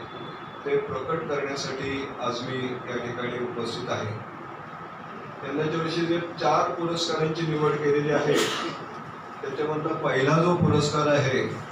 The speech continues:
तो उद्यम गौरव पुरस्कार उद्योग क्षेत्रामधला, आणि मगाशी म्हणलं त्याला फर्स्ट जनरेशन एंटरप्रेन्युअर. या पुरस्काराचं वैशिष्ट्य असं आहे की गेली पंचवीस सव्वीस वर्ष या पुरस्काराची निवड इतकी सार्थ ठरलेली आहे.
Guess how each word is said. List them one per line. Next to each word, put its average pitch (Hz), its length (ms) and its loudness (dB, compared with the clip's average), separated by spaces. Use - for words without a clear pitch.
तो 151 160 4
उद्यम 165 540 2
गौरव 151 420 4
पुरस्कार 143 460 2
उद्योग 170 460 4
क्षेत्रामधला, 143 880 2
आणि 135 160 -2
मगाशी 147 300 0
म्हणलं 143 280 4
त्याला 143 280 4
फर्स्ट 156 580 2
जनरेशन 143 500 2
एंटरप्रेन्युअर. 139 680 0
या 151 60 0
पुरस्काराचं 175 800 2
वैशिष्ट्य 175 520 2
असं 175 180 2
आहे 190 140 2
की 185 200 -2
गेली 170 300 2
पंचवीस 165 440 0
सव्वीस 165 420 4
वर्ष 160 160 -2
या 170 60 2
पुरस्काराची 160 760 0
निवड 156 320 2
इतकी 185 300 -2
सार्थ 143 400 4
ठरलेली 135 520 -2
आहे. - 240 -2